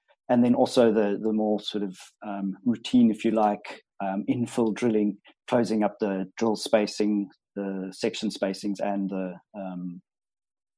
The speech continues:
the drill spacing along the section lines as well, down to a hundred by fifty or so, or something like that across the Twin Hill Central body itself.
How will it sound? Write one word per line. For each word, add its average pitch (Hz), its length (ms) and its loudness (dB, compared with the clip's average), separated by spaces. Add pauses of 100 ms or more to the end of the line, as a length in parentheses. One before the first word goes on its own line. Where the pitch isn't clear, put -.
(120)
the 95 220 -10
drill 104 180 -4
spacing 101 440 -6
along 98 260 2
the 101 80 -2
section 98 360 -6
lines 92 300 -2
as 92 100 -12
well, 95 200 0
down 95 200 0
to 110 120 -4
a 101 40 -4
hundred 98 380 -6
by 95 120 -2
fifty - 420 -12
or 95 120 -8
so, - 140 -10 (260)
or 98 200 -10
something 104 500 -4 (160)
like 95 340 2
that 98 200 -6 (440)
across - 360 -8
the 101 80 -10
Twin 98 260 -8
Hill 104 160 -12
Central 98 580 -10 (360)
body 98 260 -6
itself. - 480 -10